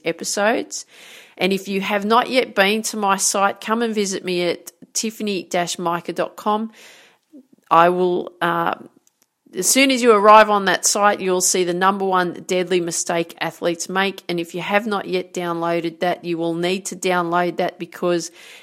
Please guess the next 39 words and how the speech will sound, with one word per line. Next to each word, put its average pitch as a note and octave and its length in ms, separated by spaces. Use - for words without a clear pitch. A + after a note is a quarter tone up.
that F3+ 180
will G3 100
be F#3 160
the F3+ 100
number E3+ 300
one E3+ 260
reason E3 420
that - 120
will D#3+ 80
hold E3+ 340
you E3 120
back. E3+ 280
And F3+ 180
not A3+ 220
only G#3 400
in F3 240
sport, A#3 540
it F#3+ 60
will E3 160
hold F#3+ 320
you F3+ 80
back F3 260
in E3+ 140
life. - 520
So F#3 140
make F#3+ 220
sure G#3 200
that F3+ 140
you F3+ 300
download E3 680
that - 180
so - 100
you E3 80
know E3 140
exactly E3 560
what E3 140
I'm D#3+ 100
talking E3+ 400
about G3 380